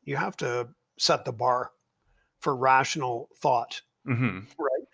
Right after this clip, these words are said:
Speaker 1: And, and,
Speaker 2: Not
Speaker 1: um,
Speaker 2: all ideas are worth considering.
Speaker 1: Great.
Speaker 2: Yeah.
Speaker 1: Exactly. And, and so if you take some of the nonsense coming out of the U S, you know,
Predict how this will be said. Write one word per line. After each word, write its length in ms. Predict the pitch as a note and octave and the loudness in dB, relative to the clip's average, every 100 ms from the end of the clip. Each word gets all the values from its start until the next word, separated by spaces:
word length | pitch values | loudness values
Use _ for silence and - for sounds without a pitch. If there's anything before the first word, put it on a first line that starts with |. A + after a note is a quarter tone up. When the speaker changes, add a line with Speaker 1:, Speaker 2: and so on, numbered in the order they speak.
| - - - | -20 -20 -6
Speaker 1:
And, 360 | C#3+ C3+ C#3 - | -2 0 -2 -4
and, 320 | D#3 C3 B2+ | -2 -2 -2
Speaker 2:
Not 220 | B2+ C#3 | 2 4
Speaker 1:
um, 60 | B2 | 4
Speaker 2:
all 220 | A2 A#2+ | 2 4
ideas 400 | G#2+ G2 G2+ F#2 | 2 0 -2 -6
are 60 | F#2 | -8
worth 220 | F#2 F#2 | -10 -12
considering. 460 | - E2+ G#2 F2+ - _ _ _ _ _ - _ _ _ | -12 -10 -10 -10 -18 _ _ _ _ _ -20 _ _ _
Speaker 1:
Great. 280 | F#3 G3+ - _ F#3+ G3+ | 0 0 0 _ -16 -4
Speaker 2:
Yeah. 80 | A#3 | -2
Speaker 1:
Exactly. 480 | C#3+ F3+ F3+ - - - _ _ - | 2 4 4 2 -8 -10 _ _ -4
And, 300 | D3+ D3 D#3+ | 0 2 0
and 200 | E3 D#3+ | 0 2
so 160 | F3+ D3+ | 4 2
if 100 | E3+ | 2
you 100 | F#3 | 0
take 260 | F#3 D#3+ | 0 0
some 200 | - D#3+ | 0 2
of 80 | D3 | 0
the 80 | B2 | -2
nonsense 720 | B2+ B2+ C#3 D3+ - B2+ A#2+ | -4 2 2 2 -4 -6 -8
coming 260 | - C#3+ C3+ | -8 -6 -4
out 140 | B2 | -4
of 80 | A#2+ | -6
the 80 | A#2 | -6
U 240 | A#2+ A2+ | -8 -4
S, 440 | A#2 A2+ F#2 - - _ _ _ | -2 -4 -6 -10 -10 _ _ _
you 100 | G3 | 2
know, 180 | D3+ - | 2 -2